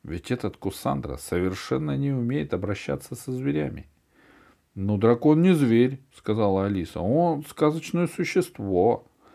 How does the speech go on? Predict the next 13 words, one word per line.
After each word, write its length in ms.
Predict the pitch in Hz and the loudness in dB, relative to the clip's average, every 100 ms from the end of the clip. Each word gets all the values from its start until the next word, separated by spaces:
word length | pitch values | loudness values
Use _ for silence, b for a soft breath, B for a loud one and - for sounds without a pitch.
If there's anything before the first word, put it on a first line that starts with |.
| b b b _ | b b b _
«Просто 320 | 85 92 - | -4 -4 -2
сказочных 640 | 98 - 110 101 - - 101 | -4 0 0 0 -6 -8 -8
существ 480 | - 95 147 147 110 | -6 -4 -4 -4 -6
не 60 | |
бывает», — 460 | 113 135 110 71 76 _ _ | -4 -4 -4 -8 -12 _ _
сказал 320 | - 82 80 | -12 -8 -8
отец. 260 | 78 80 - B B B B B | -8 -12 -14 B B B B B
«Всему 360 | - 117 135 | -6 -2 0
на 140 | 127 104 | 2 0
свете 420 | - 127 185 117 | 0 0 0 2
есть 220 | 127 147 | 0 0
научное 440 | 123 143 165 151 156 | -2 -2 -2 -4 -2
объяснение. 720 | 170 165 - 113 135 113 | -4 -6 -4 -4 -2 -6